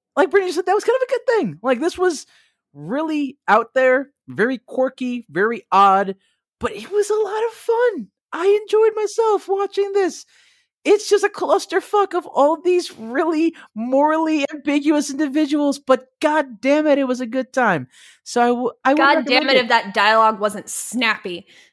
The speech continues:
Speaker 1: Yeah. It's like, "God damn it, John Patrick Shanley, what are you doing?" Uh, but, you know, I'd recommend watching it. Um,
Speaker 2: Yeah.
Speaker 1: it's good, good shit, good shit.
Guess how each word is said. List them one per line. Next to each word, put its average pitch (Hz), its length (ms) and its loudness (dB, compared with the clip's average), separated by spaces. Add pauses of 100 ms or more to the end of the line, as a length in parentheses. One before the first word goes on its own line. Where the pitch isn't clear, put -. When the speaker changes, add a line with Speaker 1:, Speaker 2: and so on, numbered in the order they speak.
(480)
Speaker 1:
Yeah. 175 300 2 (300)
It's - 120 -8
like, 180 160 2
"God 156 380 -4 (480)
damn 208 240 2
it, - 160 -16 (300)
John 175 200 4
Patrick - 380 -2
Shanley, 151 400 -4
what 165 140 2
are - 20 -16
you - 120 -20 (100)
doing?" 151 240 0 (420)
Uh, 220 360 6
but, 220 140 2
you 254 80 0
know, 247 100 0
I'd 151 80 -4
recommend 190 320 -2 (200)
watching 160 300 0
it. 120 120 -8 (160)
Um, 139 180 0
Speaker 2:
Yeah. 605 240 2 (720)
Speaker 1:
it's - 220 -10
good, 147 140 -12
good 185 100 0
shit, - 220 -4
good 165 120 -14
shit. - 160 -12